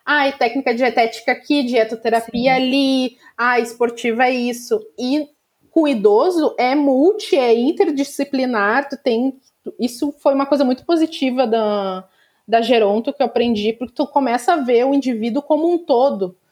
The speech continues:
Speaker 2: Uhum.
Speaker 1: Então é bem isso que o Pablo trouxe, ai, será que ele tá com, ele não tá comendo, será que não é um problema de uma prótese?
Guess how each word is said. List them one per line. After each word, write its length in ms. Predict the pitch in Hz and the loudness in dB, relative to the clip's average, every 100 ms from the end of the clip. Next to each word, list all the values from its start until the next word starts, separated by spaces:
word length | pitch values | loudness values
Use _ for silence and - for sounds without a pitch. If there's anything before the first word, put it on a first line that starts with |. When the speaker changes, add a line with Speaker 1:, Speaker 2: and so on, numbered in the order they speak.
| 233 | -6
Speaker 2:
Uhum. 180 | 214 220 | -6 -4
Speaker 1:
Então 320 | 202 202 254 | -2 0 2
é 60 | 277 | 2
bem 300 | 254 311 359 | 2 2 2
isso 280 | 359 349 339 | 2 -2 -2
que 140 | 320 | 0
o 280 | 294 294 285 | 2 2 2
Pablo 340 | 285 254 269 | 2 2 0
trouxe, 480 | 285 269 254 269 - | 0 2 2 0 0
ai, 220 | 269 294 | 0 0
será 320 | 277 196 220 233 | -2 -2 -2 -2
que 120 | 330 | -2
ele 120 | 330 | -4
tá 300 | - 262 262 - | 0 0 -2 -4
com, 300 | 294 247 233 - _ _ | -6 -4 -6 -8 _ _
ele 240 | 220 240 240 | -2 -2 -4
não 200 | 247 247 | -4 0
tá 120 | 247 | 0
comendo, 480 | 254 - 269 247 262 | 0 0 2 2 0
será 220 | 262 262 | 0 0
que 80 | 247 | 2
não 80 | 285 | 0
é 20 | |
um 40 | 254 | 0
problema 240 | 233 226 | 0 2
de 60 | 202 | 0
uma 120 | 202 | 0
prótese? 720 | 247 240 226 - - 185 - | 2 2 -2 -8 -6 -6 -6